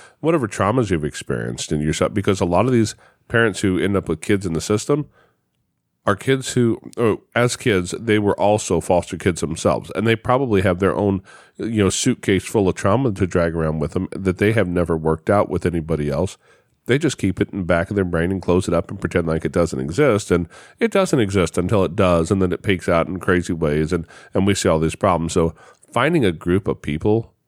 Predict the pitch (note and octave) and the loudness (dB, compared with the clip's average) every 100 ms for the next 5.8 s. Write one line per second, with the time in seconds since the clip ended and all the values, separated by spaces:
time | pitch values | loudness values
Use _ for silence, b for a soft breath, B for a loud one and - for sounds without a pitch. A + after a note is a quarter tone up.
0 | _ - F2 G2 G2 E2 D2 C#2+ F2+ F2+ | _ -2 0 0 2 2 0 -4 -2 0
1 | F#2+ F#2+ F2+ D#2+ D#2+ D2+ - D#2 - F2 | 2 2 0 -4 -4 -4 -2 -2 -2 -2
2 | F#2 F2+ F2 F2+ E2+ D2+ - - F#2 F2+ | 0 -2 -2 0 -2 -2 -2 2 2 2
3 | F2 E2 D2+ D2+ F2+ A2+ B2 _ B B | 2 0 -2 -2 0 0 -2 _ B B
4 | B - G2+ F#2+ - F#2+ - F#2 G2+ G#2+ | B -2 0 0 -2 -4 0 0 0 0
5 | G2+ E2+ D#2+ E2+ G#2 A#2+ A#2+ | -2 -2 0 2 2 2 0